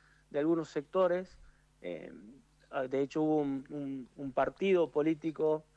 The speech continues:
que presentó que entendía de que el tratamiento de la designación del defensor del pueblo debía darse dentro del marco de la convención municipal.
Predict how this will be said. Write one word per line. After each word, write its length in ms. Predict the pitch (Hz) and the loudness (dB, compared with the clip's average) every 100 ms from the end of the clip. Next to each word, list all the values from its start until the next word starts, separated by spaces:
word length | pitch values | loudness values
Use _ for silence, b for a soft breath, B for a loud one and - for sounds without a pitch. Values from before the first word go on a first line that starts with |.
| _ | _
que 160 | 139 139 | -2 -2
presentó 880 | 151 - 151 151 170 165 165 165 160 | -4 -6 -6 -4 2 4 6 4 2
que 80 | |
entendía 680 | 143 143 151 151 160 156 156 | -2 0 0 0 0 2 2
de 240 | 147 151 143 | 0 -4 -4
que 360 | 160 156 160 160 _ _ - | 0 0 0 -6 _ _ -6
el 260 | 147 139 | -4 -2
tratamiento 840 | - 151 151 160 180 196 175 175 160 | 0 0 0 2 4 2 2 2 4
de 200 | 151 147 | 4 2
la 140 | 143 | 2
designación 640 | 143 143 160 156 156 185 175 | 0 -4 -6 -6 -4 -2 -4
del 120 | 147 | -4
defensor 480 | 143 160 151 175 170 | -4 -4 -2 -2 0
del 140 | 151 | -2
pueblo 420 | - 165 156 151 B B B B 156 | 2 2 2 -2 B B B B -2
debía 420 | 156 160 190 170 | 0 2 4 4
darse 440 | 175 175 156 160 | 4 2 0 0
dentro 320 | 151 165 170 | 2 0 0
del 100 | 156 | -2
marco 340 | 147 156 160 156 | -2 -4 -4 -2
de 60 | |
la 100 | 139 | -2
convención 720 | 131 135 139 139 - _ 156 151 | -4 -8 -8 -10 -14 _ -10 -8
municipal. 720 | 151 147 - 160 202 202 | -8 -10 -12 -4 0 0